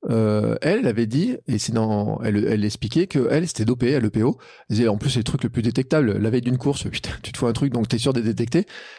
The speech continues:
Mais en fait, <laughs> elle est sortie de ça. Non, mais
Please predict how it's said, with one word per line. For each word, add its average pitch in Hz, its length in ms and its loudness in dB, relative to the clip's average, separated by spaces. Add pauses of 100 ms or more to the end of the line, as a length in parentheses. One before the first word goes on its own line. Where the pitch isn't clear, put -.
Mais 127 120 2
en 135 60 2
fait, - 300 -2
<laughs> - 680 -10
elle 127 120 2
est 139 60 2
sortie 196 260 -2
de 156 60 -2
ça. 165 320 0
Non, 139 80 2
mais 127 240 -2